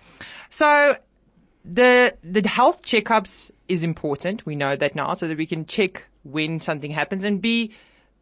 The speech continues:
proactive rather than reactive, I guess, as well. Uh, at what ages is it important, and is it,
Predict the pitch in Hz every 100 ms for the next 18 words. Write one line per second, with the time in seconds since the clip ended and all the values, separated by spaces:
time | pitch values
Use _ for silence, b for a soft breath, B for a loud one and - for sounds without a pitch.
0 | _ - 214 185 135 - - - _ _
1 | 143 147 139 135 139 139 143 - 113 -
2 | 120 - - - - 123 - - 143 131
3 | 127 214 - B B B B B - 202
4 | - 233 302 - 233 247 254 202 - -
5 | 175 175 165 156 - 180 170 147 170 185
6 | 202 214